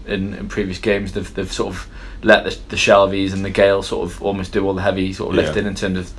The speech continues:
Speaker 1: contributing. And they played, like, as you said, Hayden was brilliant tonight. I thought Richie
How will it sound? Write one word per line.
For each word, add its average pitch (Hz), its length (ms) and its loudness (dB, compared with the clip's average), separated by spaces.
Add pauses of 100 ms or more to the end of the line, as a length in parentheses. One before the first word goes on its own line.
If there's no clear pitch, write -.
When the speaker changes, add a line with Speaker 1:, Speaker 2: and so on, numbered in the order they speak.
(420)
Speaker 1:
contributing. 107 400 -2
And 92 100 -4
they 92 100 -6
played, 101 280 2
like, 90 320 0
as 92 180 0
you 95 80 -4
said, 92 200 0
Hayden 101 320 4
was 90 100 -4
brilliant 98 340 0
tonight. 92 360 0
I - 60 -6
thought 92 220 -2
Richie 95 400 -4